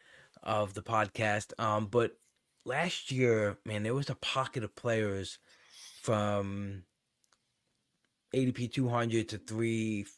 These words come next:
twenty-ish. There was a ton of guys, but I'm just gonna focus on these five players right here. Bryson Stott, who on average in Draft Champions went at two twenty-four. C J Abrams went two twenty-five.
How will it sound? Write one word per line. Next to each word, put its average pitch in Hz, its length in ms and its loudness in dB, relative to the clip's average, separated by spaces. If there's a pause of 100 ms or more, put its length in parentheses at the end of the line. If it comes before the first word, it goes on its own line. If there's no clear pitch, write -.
(160)
twenty-ish. 92 540 -4
There 127 120 2
was 120 100 0
a 113 60 0
ton 131 300 0
of 104 180 0
guys, 92 400 0
but 104 80 -2
I'm 113 100 0
just 110 180 -6
gonna 113 160 -4
focus 110 400 -2
on 104 180 -2
these 110 260 -2
five 107 360 -2
players 101 280 -2
right 101 140 -2
here. 101 120 -4
Bryson 117 360 -4
Stott, 107 420 -2 (460)
who 107 520 -2 (120)
on 107 200 0
average 104 440 0
in 101 60 -4
Draft 107 300 0
Champions 101 560 -4
went 98 200 -6
at 87 160 -8
two 117 160 -6
twenty-four. 101 580 -6
C 120 180 -4
J 113 140 -2
Abrams 104 400 0
went 95 180 -4
two 123 140 -6
twenty-five. 107 840 -2